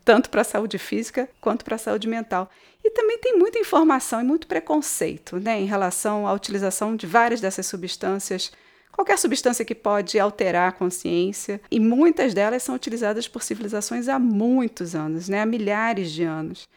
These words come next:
E, como vocês estão percebendo nos estudos, elas podem ser a chave pro tratamento de muitas doenças, ou pelo menos pro alívio de sintomas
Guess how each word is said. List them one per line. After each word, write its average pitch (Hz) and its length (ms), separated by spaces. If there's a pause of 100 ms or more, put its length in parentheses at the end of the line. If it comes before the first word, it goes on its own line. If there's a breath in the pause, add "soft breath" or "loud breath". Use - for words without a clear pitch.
(180)
E, 254 480
como 226 200
vocês 220 140
estão 226 120
percebendo 202 600
nos 220 200
estudos, 233 920
elas 214 380
podem 226 440
ser 196 220
a 190 80
chave 190 340
pro - 160
tratamento 202 420
de 220 120
muitas 247 420
doenças, 190 640
ou 214 80
pelo 349 160
menos 277 200
pro - 120
alívio 240 500
de 185 160
sintomas 202 920